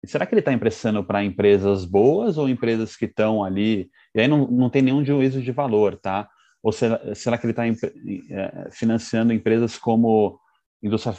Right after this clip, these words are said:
armamentista, eh, cigarro, mineradora, empresas que derrubam árvore, poluem o meio ambiente, enfim. Eh, eu não sei a resposta, tá?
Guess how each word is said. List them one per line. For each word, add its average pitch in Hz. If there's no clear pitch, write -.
armamentista, 104
eh, 90
cigarro, 92
mineradora, 98
empresas 107
que 123
derrubam 107
árvore, 90
poluem 104
o 107
meio 104
ambiente, 95
enfim. 90
Eh, 98
eu 127
não 151
sei 165
a -
resposta, 117
tá? 104